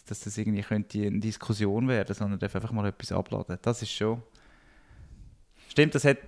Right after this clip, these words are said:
das ist eigentlich, äh, wäre eigentlich eine schöne Übung für Authentizität, Ü-, zu üben.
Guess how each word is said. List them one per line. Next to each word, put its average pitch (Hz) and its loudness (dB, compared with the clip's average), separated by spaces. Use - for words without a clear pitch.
das 131 2
ist 147 2
eigentlich, 135 6
äh, 123 2
wäre 139 4
eigentlich 127 4
eine 127 4
schöne 139 4
Übung 135 4
für - -2
Authentizität, 113 2
Ü-, 120 2
zu - -4
üben. 117 4